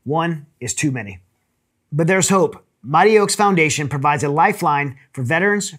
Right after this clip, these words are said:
first responders, and active duty communities struggling with P T S D, depression, and thoughts of suicide. Our non-clinical,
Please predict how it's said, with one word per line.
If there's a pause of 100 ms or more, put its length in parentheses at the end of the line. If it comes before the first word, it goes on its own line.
first
responders,
and
active
duty
communities (200)
struggling
with
P
T
S
D, (280)
depression, (180)
and
thoughts
of
suicide. (720)
Our
non-clinical,